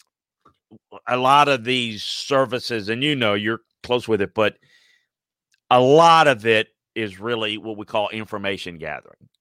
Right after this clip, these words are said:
So they get information from college coaches and share information about basically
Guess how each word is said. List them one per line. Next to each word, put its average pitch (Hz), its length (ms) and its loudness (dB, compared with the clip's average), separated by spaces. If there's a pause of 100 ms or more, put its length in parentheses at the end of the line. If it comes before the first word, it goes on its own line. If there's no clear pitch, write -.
So 107 560 2 (500)
they 135 160 4
get 123 300 2
information 110 840 -2
from 92 400 -10 (640)
college 107 420 0
coaches 104 440 -2
and 90 140 -14
share 113 300 2
information 87 800 -6 (440)
about 95 480 6 (680)
basically 101 840 0